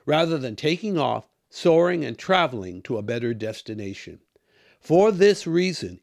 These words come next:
it is imperative to offload all hurt, bitterness, and heaviness of spirit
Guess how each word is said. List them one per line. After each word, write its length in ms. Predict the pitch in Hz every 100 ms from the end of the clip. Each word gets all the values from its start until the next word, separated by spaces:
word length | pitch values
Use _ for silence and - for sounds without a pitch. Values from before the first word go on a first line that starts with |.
| -
it 260 | 127 147 -
is 280 | 139 139 139
imperative 880 | 147 147 143 160 170 143 - - _ _
to 140 | 135
offload 920 | - 143 160 160 _ _ 107 104 87 92 _
all 280 | 139 196 160
hurt, 360 | 143 127 - _ _ _
bitterness, 560 | 135 156 147 139 147 -
and 240 | 156 175 147
heaviness 500 | 147 233 220 202 -
of 120 | 147
spirit 480 | - 123 98 92